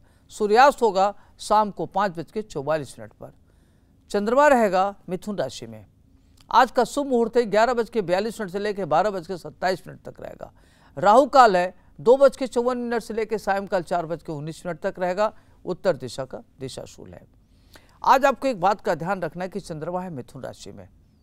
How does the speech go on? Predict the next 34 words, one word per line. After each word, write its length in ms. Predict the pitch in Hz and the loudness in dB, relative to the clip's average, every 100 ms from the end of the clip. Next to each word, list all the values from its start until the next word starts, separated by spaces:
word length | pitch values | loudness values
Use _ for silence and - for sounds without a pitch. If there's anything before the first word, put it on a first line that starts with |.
| _ _ _ _ _ | _ _ _ _ _
तो 60 | 165 | -4
जो 120 | 226 | -2
मिथुन 300 | 240 220 262 | -2 -4 2
राशि 280 | 269 226 - | 4 4 0
के 120 | 240 | -6
जातक 400 | 190 165 220 220 | 0 0 0 -2
है 80 | 254 - - | -2 -2 2
आज 200 | 202 - | 2 2
का 140 | 202 | -6
दिन 200 | 190 202 | -6 -8
आपके 200 | 190 180 | -10 -8
लिए 100 | 170 | -8
काफ़ी 300 | - 143 185 | -6 -6 -4
अच्छा 260 | 156 - 101 | -8 -4 -4
है। 120 | - - _ _ _ | -4 -8 _ _ _
आज 200 | - 175 | -2 0
आपकी 260 | 170 - 190 | 0 -2 -8
माली 300 | 139 139 190 | -4 -4 -2
हालत 300 | 180 165 156 | -2 -2 -6
अच्छी 220 | 139 - | -12 -8
होगी, 260 | 190 180 240 - _ _ - | -8 -8 -14 -20 _ _ -10
रुका 260 | 180 196 | -8 0
हुआ 160 | 196 165 | 2 0
कार्य 340 | 156 156 156 147 - | 0 -2 -2 -8 -16
संपन्न 420 | - 127 180 185 | -12 -8 -6 -4
होगा 260 | 185 175 - _ _ _ _ - | -4 -6 -12 _ _ _ _ -4
और 240 | 165 180 - | -2 -2 -2
आपकी 320 | 160 151 240 269 - _ _ _ - | -4 -4 -12 -16 -20 _ _ _ -8
चतुर्दिक 480 | 202 247 208 233 190 | -2 -2 0 -2 2
लाभ 200 | 180 165 | 2 2
से 140 | 170 | -4
मन 200 | 147 208 - | -8 -12 -12
प्रसन्न 320 | 160 160 127 | -10 -8 -8
रहेगा। 400 | 110 95 95 110 | -12 -12 -14 -16